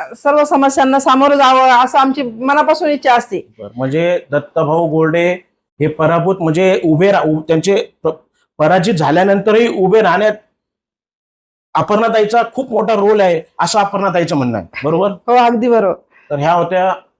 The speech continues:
Speaker 2: अपर्णाताई दत्ताभाऊ गोरडे, त्या नगराध्यक्षपदासाठी या उभ्या राहणार आहेत आणि निवडणूक लढवणार आहेत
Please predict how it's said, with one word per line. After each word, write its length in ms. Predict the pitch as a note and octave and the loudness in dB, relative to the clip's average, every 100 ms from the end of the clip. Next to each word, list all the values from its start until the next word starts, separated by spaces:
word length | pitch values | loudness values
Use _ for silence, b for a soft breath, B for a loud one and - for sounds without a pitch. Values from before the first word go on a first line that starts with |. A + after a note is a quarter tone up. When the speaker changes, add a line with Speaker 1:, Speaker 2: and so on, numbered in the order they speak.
| _ | _
Speaker 2:
अपर्णाताई 760 | D3 D3 E3 E3+ F3+ F3 F3 E3+ - _ - | -6 -4 -4 -4 -2 -2 -4 -6 -10 _ -8
दत्ताभाऊ 440 | C#3 D#3+ D3+ D#3 | -6 -2 0 0
गोरडे, 400 | D3+ D3 E3 F3+ - _ _ _ _ _ | 0 0 0 -4 -10 _ _ _ _ _
त्या 140 | E3 E3 | -4 -2
नगराध्यक्षपदासाठी 1120 | D#3 F3 E3+ D#3 F3+ D#3+ E3+ F3 F3 E3+ F3 | -2 -2 -2 -4 -6 -4 -2 -2 -2 -4 -2
या 100 | E3+ | -4
उभ्या 340 | E3+ D#3 F#3 | -4 0 0
राहणार 300 | F3+ E3+ F3+ | 0 -2 -2
आहेत 280 | E3+ F3 G3 - _ _ _ | -2 -2 -6 -8 _ _ _
आणि 300 | C#3 E3 F#3+ | -4 -2 -4
निवडणूक 540 | F3+ F3+ F#3 F#3+ G3 | -4 -2 -2 -2 -4
लढवणार 420 | F3 F3+ G3 G3+ F#3+ | -2 -2 -2 -2 -2
आहेत 240 | F3+ | -2